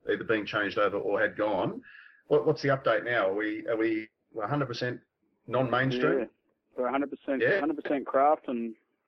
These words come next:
Speaker 2: good beer all day, every day. So that's, uh, look, the, the catalyst for that was, uh, I think we spoke,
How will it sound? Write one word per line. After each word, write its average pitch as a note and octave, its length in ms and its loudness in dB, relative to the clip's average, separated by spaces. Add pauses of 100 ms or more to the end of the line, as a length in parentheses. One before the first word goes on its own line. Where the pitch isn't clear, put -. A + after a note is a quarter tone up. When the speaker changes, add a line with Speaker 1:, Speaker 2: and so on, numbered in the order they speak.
(120)
Speaker 2:
good C#3+ 200 -6
beer D3 400 0
all C3+ 180 -6
day, B2+ 220 2
every C3 160 -2
day. A2+ 220 2 (100)
So A#2+ 60 -4
that's, B2 300 -2
uh, A#2+ 280 2 (1300)
look, D3 240 -4
the, B2 100 -2 (100)
the C3 100 -2
catalyst D#3+ 420 2
for B2+ 60 -8
that B2+ 200 2
was, A#2+ 260 -4
uh, A#2+ 300 0 (260)
I B2+ 60 -6
think C3+ 140 -8
we G#2+ 180 -10 (340)
spoke, B2+ 300 2